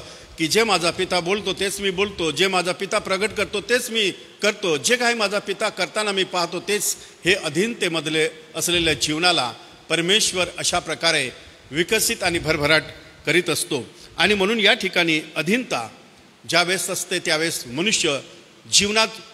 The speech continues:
चुकीची निवड कधी करू शकत नाही, कधीच चुकीची निवड करू शकत नाही, कारण त्याचं जीवन परमेश्वराच्या अधीनतेमध्ये आहे. आणि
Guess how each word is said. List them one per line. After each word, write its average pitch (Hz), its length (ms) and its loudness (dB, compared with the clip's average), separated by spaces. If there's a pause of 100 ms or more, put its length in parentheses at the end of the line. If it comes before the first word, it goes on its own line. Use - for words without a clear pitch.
(200)
चुकीची 240 480 2
निवड 202 260 0
कधी 165 240 -2
करू 151 180 -4
शकत 135 360 -6
नाही, 107 200 -12 (1000)
कधीच 240 460 0
चुकीची 262 340 -2
निवड 247 240 2
करू 240 200 -2
शकत 240 360 -4
नाही, 214 260 2 (520)
कारण 240 220 4
त्याचं 226 300 2
जीवन 240 520 2 (300)
परमेश्वराच्या 226 720 2 (100)
अधीनतेमध्ये 175 720 -2
आहे. 139 360 2 (400)
आणि 185 260 4